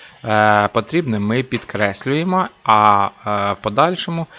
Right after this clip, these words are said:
деталізуємо. На відкритих ділянках тіла візуально тілесні ушкодження виявлено не було. Затриманий на стан здоров'я не скаржився. От.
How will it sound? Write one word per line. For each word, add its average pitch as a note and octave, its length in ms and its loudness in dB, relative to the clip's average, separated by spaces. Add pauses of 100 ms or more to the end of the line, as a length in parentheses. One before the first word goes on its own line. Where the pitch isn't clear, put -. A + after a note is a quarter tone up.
(200)
деталізуємо. A2 680 -2
На A2+ 120 -4
відкритих B2 420 -4
ділянках G2+ 480 -6
тіла F#3+ 280 -8
візуально G#2+ 460 -2
тілесні G#2 340 -8
ушкодження B2 460 -8
виявлено A#2 520 -2
не A2 120 -4
було. G2 260 -8
Затриманий D3 580 -6 (260)
на A#2 120 -6
стан G#2+ 260 -4
здоров'я G#2 420 -4
не A2+ 180 -4
скаржився. F#2+ 720 -4 (760)
От. G2+ 200 -4